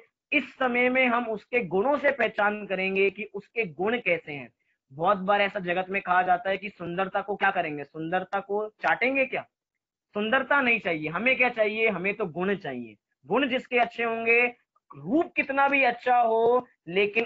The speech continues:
अंतरंग में लड़ाई चलती रहे तो क्या मतलब? ऐसे ही हम यहाँ पे कह रहे हैं, हम इस शरीर को क्यों देख रहे हैं?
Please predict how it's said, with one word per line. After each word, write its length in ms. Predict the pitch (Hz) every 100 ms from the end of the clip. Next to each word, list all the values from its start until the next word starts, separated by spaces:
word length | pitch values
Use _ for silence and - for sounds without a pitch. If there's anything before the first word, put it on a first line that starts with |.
| -
अंतरंग 380 | 208 208 269 269
में 80 | 254
लड़ाई 280 | 214 214 220
चलती 320 | 214 202 214
रहे 100 | 214
तो 100 | 214
क्या 220 | - 185 185
मतलब? 340 | 160 - 143
ऐसे 300 | 160 170 175
ही 60 | 202
हम 160 | 180
यहाँ 180 | 180 170
पे 160 | - 190
कह 180 | 185
रहे 100 | 180 185
हैं, 180 | 202 214 _ -
हम 200 | 240 277
इस 220 | 285 -
शरीर 260 | 233 226 247
को 140 | 277
क्यों 240 | 277 277 269
देख 180 | 262 220
रहे 120 | 196
हैं? 180 | 131